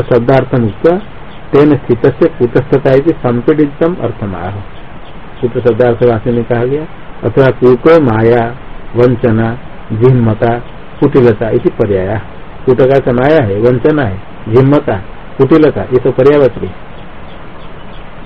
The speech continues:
अनेक माया आदि प्रकार में स्थित कूटस्थ,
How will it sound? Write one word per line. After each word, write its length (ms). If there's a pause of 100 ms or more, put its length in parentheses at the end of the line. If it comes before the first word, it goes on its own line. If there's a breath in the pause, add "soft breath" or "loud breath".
(220)
अनेक 420
माया 340
आदि 200
प्रकार 340
में 140
स्थित 280
कूटस्थ, 520